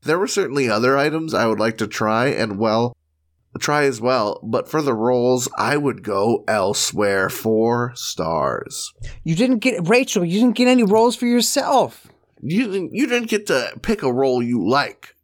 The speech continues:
Speaker 1: gamer.
Speaker 2: I thought because I like peanut butter. Well,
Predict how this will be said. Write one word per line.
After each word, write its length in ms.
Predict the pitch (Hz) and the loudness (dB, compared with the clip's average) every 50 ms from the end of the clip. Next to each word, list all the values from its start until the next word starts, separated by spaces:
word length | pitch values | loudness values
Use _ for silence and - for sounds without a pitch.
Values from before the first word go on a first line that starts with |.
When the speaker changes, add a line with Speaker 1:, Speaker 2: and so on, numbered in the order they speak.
| - | -12
Speaker 1:
gamer. 540 | 90 101 95 90 87 87 87 87 101 107 - _ _ - - - - - - _ _ _ _ - - - - - - | -10 -10 -10 -8 -6 -4 -4 -4 -4 -8 -14 _ _ -20 -20 -20 -20 -20 -20 _ _ _ _ -20 -20 -20 -20 -10 -6
Speaker 2:
I 200 | - - 202 240 | -2 0 0 0
thought 440 | 226 - - 170 165 165 170 - - | 0 0 0 2 4 4 2 0 -4
because 500 | 143 123 - - 139 117 107 - - - - - - - _ _ _ | -10 -10 -6 -4 -4 -4 -2 -4 -6 -8 -12 -20 -20 -20 _ _ _
I 180 | - - 123 139 | 0 2 2 2
like 380 | 147 143 127 127 120 110 - - | 4 4 2 2 0 -2 -8 -2
peanut 420 | - 139 147 143 131 120 110 - | 2 4 4 4 4 2 0 0
butter. 520 | - 110 110 113 104 104 104 104 104 107 - _ _ _ _ _ - - - - - - - 156 160 | -2 0 0 0 0 0 0 0 -2 -4 -8 _ _ _ _ _ -20 -18 -10 -8 -8 -8 -8 -10 -4
Well, 440 | - - - - 160 156 151 160 165 | -2 0 0 2 2 2 2 0 0